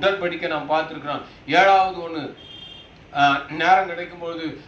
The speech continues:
பின்னால் உங்களுக்கு அது சொல்றேன், ஏழாவது உடன்படிக்கை என்னன்னு. அப்போ மனுஷர்கள், ஆதாமுக்கோட உடன்படிக்கை, நோவாவுக்கோட உடன்படிக்கை,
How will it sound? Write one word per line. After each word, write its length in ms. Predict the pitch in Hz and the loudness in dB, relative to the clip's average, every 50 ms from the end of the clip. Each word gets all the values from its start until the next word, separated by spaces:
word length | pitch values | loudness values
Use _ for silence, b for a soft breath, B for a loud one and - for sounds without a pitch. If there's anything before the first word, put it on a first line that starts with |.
| B - | B -16
பின்னால் 380 | 151 151 160 175 180 185 180 180 | -12 -2 2 4 4 4 4 2
உங்களுக்கு 300 | 180 170 165 156 156 151 | -4 -6 -6 -4 -4 -4
அது 200 | 147 143 139 135 | -4 -4 -6 -8
சொல்றேன், 320 | 160 160 156 151 143 139 | -6 -6 -4 -4 -4 -2
ஏழாவது 400 | 151 165 175 175 170 165 165 160 | -2 2 2 2 2 2 -2 -4
உடன்படிக்கை 500 | 151 156 165 165 156 156 151 151 147 147 139 | -6 -6 -6 -6 -6 -8 -10 -8 -8 -8 -8
என்னன்னு. 400 | 143 147 147 143 139 127 117 B B B B B | -8 -6 -8 -8 -8 -10 -12 B B B B B
அப்போ 400 | - 151 - - 175 156 135 120 117 | -4 -4 -2 -2 -2 -4 -4 -2 -2
மனுஷர்கள், 760 | 147 190 240 277 339 339 - - - 302 294 277 262 247 - | 0 0 0 0 -2 -4 -4 -2 0 2 2 2 2 2 2
ஆதாமுக்கோட 800 | - 160 180 208 233 262 269 269 277 269 262 247 247 254 247 233 220 214 | 2 4 4 4 4 4 2 0 -2 -4 -4 -2 0 0 0 0 -2 -4
உடன்படிக்கை, 640 | 214 220 220 208 196 190 185 180 - 135 107 - B B B B B | -6 -6 -6 -6 -6 -6 -6 -6 -8 -10 -12 -12 B B B B B
நோவாவுக்கோட 760 | 143 165 202 240 269 285 302 302 302 302 294 285 277 269 262 262 240 - | -2 2 4 6 6 8 6 6 6 2 0 -2 0 -2 0 0 0 0
உடன்படிக்கை, 840 | 220 233 240 233 - 208 202 196 196 196 190 - 175 165 147 - B | 0 0 0 0 -2 -6 -6 -4 -6 -6 -6 -4 -4 -4 -4 -6 B